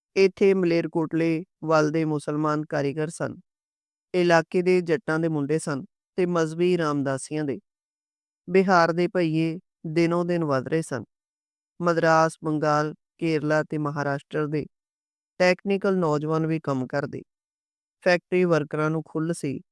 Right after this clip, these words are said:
ਖੁੱਲ੍ਹ ਨਹੀਂ, ਸਗੋਂ ਆਦੇਸ਼ ਸੀ ਕਿ ਉਹ ਕੰਮ 'ਤੇ ਲੱਗਣ ਤੋਂ ਪਹਿਲਾਂ ਆਪਣੇ ਧਾਰਮਿਕ ਸਥਾਨ ਉੱਤੇ ਜਾ ਕੇ ਆਉਣ। ਫੈਕਟਰੀ ਵਿੱਚ ਹਰ ਰੋਜ਼ ਸਵੇਰੇ ਮਿੱਠੇ ਚੌਲਾਂ ਦਾ ਕੜਾਹਾ ਕੱਢਿਆ ਜਾਂਦਾ। ਕਾਗਜ਼ ਦੀਆਂ ਨਿੱਕੀਆਂ ਪਲੇਟਾਂ ਵਿੱਚ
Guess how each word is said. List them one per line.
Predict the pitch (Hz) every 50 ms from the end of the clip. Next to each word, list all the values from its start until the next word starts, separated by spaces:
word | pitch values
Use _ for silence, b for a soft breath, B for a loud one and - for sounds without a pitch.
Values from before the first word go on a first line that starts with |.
| _ _ _ _ _ _ _
ਖੁੱਲ੍ਹ | _ - 180 185 190 190
ਨਹੀਂ, | 175 151 143 156 160 160 147 - - _ _ _ _ _ _ _ _ _ -
ਸਗੋਂ | - 196 190 185 196 190
ਆਦੇਸ਼ | 180 165 160 156 151 156 -
ਸੀ | - - 160 139 - 208 - _ _ _ _ _ _ _ _ _ _ _ _ _ -
ਕਿ | 220
ਉਹ | 220 220 220
ਕੰਮ | - 190 180 180 180
'ਤੇ | 175 196 185
ਲੱਗਣ | 175 165 147 151 160 160
ਤੋਂ | - 175 165
ਪਹਿਲਾਂ | - 147 147 147 151 156 143 147 - _ _ _ _ -
ਆਪਣੇ | 170 170 - - 170 175 175 175 -
ਧਾਰਮਿਕ | - 175 165 156 151 156 156 156 165
ਸਥਾਨ | - - _ 156 147 147 147
ਉੱਤੇ | 151 - - 156 151
ਜਾ | 143 151 143 135
ਕੇ | 127 - 156 151
ਆਉਣ। | 139 123 - - _ _ _ _ _ _ _ _ _ _ _ _ _ -
ਫੈਕਟਰੀ | 180 165 - _ - 175
ਵਿੱਚ | 170 170 165 165 -
ਹਰ | - - 160 151 143
ਰੋਜ਼ | 151 156 156 151 -
ਸਵੇਰੇ | - - 165 156 143 151 151 147 147 - _ _ _ _ _ _ _ _ _ _ _ -
ਮਿੱਠੇ | 185 190 190 190 - - 202 190
ਚੌਲਾਂ | 190 - 175 147 147 151 151
ਦਾ | 151 156 160 160 -
ਕੜਾਹਾ | - 160 151 147 143 - 156 -
ਕੱਢਿਆ | - 156 123 147 151 160
ਜਾਂਦਾ। | 160 160 139 131 120 - - _ _ _ _ _ _ _ _ _ _ _ _ _ _ _ _ _ _ _
ਕਾਗਜ਼ | - 185 180 180 180 180 185 185 185
ਦੀਆਂ | 190 190 190 190
ਨਿੱਕੀਆਂ | 185 180 160 - - 165 170 170
ਪਲੇਟਾਂ | 160 165 151 151 143 - 160 160 165
ਵਿੱਚ | 156 151 139 - -